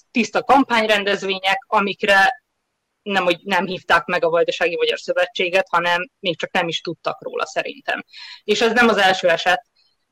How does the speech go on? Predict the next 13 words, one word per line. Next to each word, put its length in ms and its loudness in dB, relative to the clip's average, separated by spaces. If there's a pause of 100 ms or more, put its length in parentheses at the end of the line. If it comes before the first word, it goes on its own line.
(300)
Tehát, 440 2
ö, 200 8 (520)
a 280 -6
Szabadka 460 2
alpolgármestere 920 2
is 220 -2
mondott 340 0
már 160 2
más 260 4
témák 380 0
kapcsán 380 -2
is 160 -4
olyat, 280 4